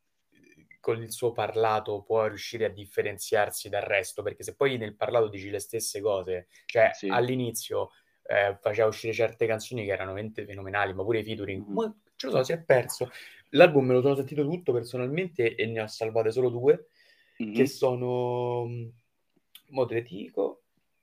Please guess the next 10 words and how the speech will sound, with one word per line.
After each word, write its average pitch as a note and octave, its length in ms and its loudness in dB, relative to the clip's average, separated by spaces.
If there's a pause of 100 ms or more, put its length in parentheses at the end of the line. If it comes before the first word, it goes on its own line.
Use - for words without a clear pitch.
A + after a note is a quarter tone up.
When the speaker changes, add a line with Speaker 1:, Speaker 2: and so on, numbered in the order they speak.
(600)
Speaker 1:
che D3 140 -2
sono B2 420 4
Star D#3 560 6
con B2 140 2
Shiva, D#3 420 2
ma A#2+ 100 0
perché G#2+ 240 -2
Shiva G2+ 300 -2
ha F2+ 40 -2
spaccato, G2+ 720 -2